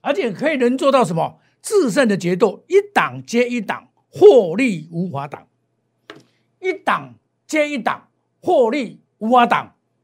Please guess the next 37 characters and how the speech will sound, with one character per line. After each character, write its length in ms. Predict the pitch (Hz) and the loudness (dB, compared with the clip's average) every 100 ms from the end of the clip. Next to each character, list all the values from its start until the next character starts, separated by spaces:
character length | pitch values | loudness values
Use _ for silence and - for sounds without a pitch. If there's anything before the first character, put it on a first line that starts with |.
| _ _ _ - | _ _ _ -10
一 120 | 320 | -8
档 340 | - 185 156 | -4 -6 -6
接 260 | - 262 262 | -6 -4 -4
一 60 | |
档， 260 | 233 139 - _ | -6 -10 -12 _
获 180 | 285 | -2
利 140 | 208 208 | -2 -4
无 100 | 165 | -8
法 140 | 165 | -10
挡。 180 | 143 - _ _ _ _ _ _ _ _ | -12 -20 _ _ _ _ _ _ _ _
在 240 | - 277 | -4 -4
这 240 | - - 453 | -4 -4 -4
个 100 | 277 | -4
礼 160 | 175 | -4
拜 160 | 208 220 | -4 -4
一 160 | 202 | -4
的 120 | 190 170 | -8 -10
时 120 | 139 | -10
候， 320 | 170 139 - _ _ | -10 -10 -12 _ _
我 160 | 170 131 | -20 -20
开 220 | - 190 | -12 -12
始， 340 | - 143 151 _ _ _ _ _ _ _ | -12 -20 -20 _ _ _ _ _ _ _
因 120 | 247 349 | -16 -12
为 80 | |
我 240 | 233 135 143 | -10 -12 -18
这， 120 | - 254 | -20 -20
上 220 | _ - 254 | _ -16 -14
个 80 | |
礼 100 | 160 | -14
拜 120 | 131 180 | -14 -14
我 120 | 127 | -12
卖 180 | 185 120 | -10 -12
很 100 | 131 | -10
多 100 | 156 | -12
股 140 | - | -14
票 180 | 143 | -18
嘛， 60 | 135 | -18